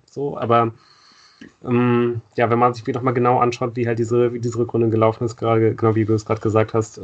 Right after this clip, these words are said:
hätte man eigentlich schon vorher drauf kommen können. Und irgendwie, ich hatte auch so ein bisschen das Gefühl, dass jetzt, dass es sich dann im Vorhinein ein bisschen auch schon wieder so, so angefühlt hat. Also irgendwie an dem Samstag hatte ich ein schlechtes Gefühl, ist jetzt natürlich auch viel, äh,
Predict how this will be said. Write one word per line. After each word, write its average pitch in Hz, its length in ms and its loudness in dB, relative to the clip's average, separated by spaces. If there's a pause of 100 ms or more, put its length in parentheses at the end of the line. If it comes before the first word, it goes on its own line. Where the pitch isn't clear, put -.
hätte 107 160 -2
man 110 220 4
eigentlich 110 340 2
schon - 280 -4
vorher 107 280 -2
drauf 104 220 -4
kommen 98 240 -4
können. 101 260 -2
Und 101 120 -2
irgendwie, 120 320 0 (380)
ich - 80 -4
hatte 196 140 2
auch 151 80 4
so - 80 -2
ein - 20 0
bisschen 156 180 0
das 127 100 -2
Gefühl, 139 200 -4
dass 123 120 -2
jetzt, 113 260 -6
dass 113 100 -2
es 120 120 -6
sich 120 100 -6
dann 117 140 0
im 113 80 -2
Vorhinein 117 420 2
ein 107 60 0
bisschen 110 240 -4
auch 110 100 -8
schon 110 140 -6
wieder 107 160 -2
so, 104 240 0
so 104 220 -6
angefühlt 107 340 0
hat. 101 80 -4
Also 101 160 -2
irgendwie 117 160 0
an 110 60 2
dem 113 100 6
Samstag 113 360 0
hatte 120 100 -2
ich 120 100 -6
ein 123 40 0
schlechtes 123 380 -2
Gefühl, 143 500 -2
ist - 100 -10
jetzt 117 140 -4
natürlich 117 300 -2
auch 107 80 -6
viel, 120 360 2 (840)
äh, 135 400 4